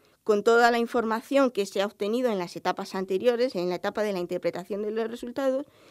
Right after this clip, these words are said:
se analizan los datos obtenidos y se intenta responder a los objetivos planteados en la, en la etapa primera.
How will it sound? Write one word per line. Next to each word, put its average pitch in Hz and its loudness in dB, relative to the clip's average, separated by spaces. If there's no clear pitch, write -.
se - -4
analizan 208 -2
los 214 -2
datos 226 -6
obtenidos 269 0
y 302 0
se - 6
intenta 269 4
responder 294 2
a 247 4
los 208 -2
objetivos 220 -2
planteados 247 -2
en 202 -2
la, 175 -2
en 202 -4
la 180 0
etapa 180 -2
primera. 123 -12